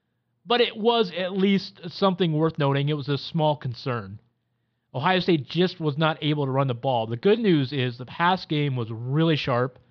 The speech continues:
and I think that was by design as well. Ohio State, uh, appeared to be trying to get Justin Fields sharp and in rhythm, probably in preparation for the next couple games where they know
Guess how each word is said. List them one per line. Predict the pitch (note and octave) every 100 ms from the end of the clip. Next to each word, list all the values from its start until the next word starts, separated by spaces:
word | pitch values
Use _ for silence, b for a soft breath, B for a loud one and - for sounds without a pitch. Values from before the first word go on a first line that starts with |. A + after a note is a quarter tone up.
| _ _ _ _ _
and | D#3
I | F3
think | F3 F3 D#3
that | F3 E3
was | D#3 F3 D#3+
by | C#3 D3
design | C3+ C#3 C3+ C3
as | C3
well. | B2 B2+ A#2+ G#2+ C3 _ _ _ _ _ _ _
Ohio | C3+ E3 F3
State, | E3+ E3+ E3 - -
uh, | D3 -
appeared | D3 - F3+ F#3 E3
to | D3+
be | C#3+ C#3 C#3+ -
trying | - F3 E3 E3 D3+
to |
get | C#3 C3
Justin | D3+ D3 - C3
Fields | D3+ D3 D3 C3 - - -
sharp | - E3 D3 D#3 - _ -
and | C#3
in | C#3 B2+
rhythm, | B2+ D#3+ D#3 D#3 D3 _ _ _ _ _ _ _ _
probably | F#3 G#3 F3 F#3
in | E3
preparation | - E3+ - D3 D3+ C#3+ C#3 C#3+
for | C3
the | C3
next | C#3 C#3
couple | - C#3+ C3
games | C3 C3 B2+
where | B2+
they | B2+ A#2+
know | B2 C3+ C3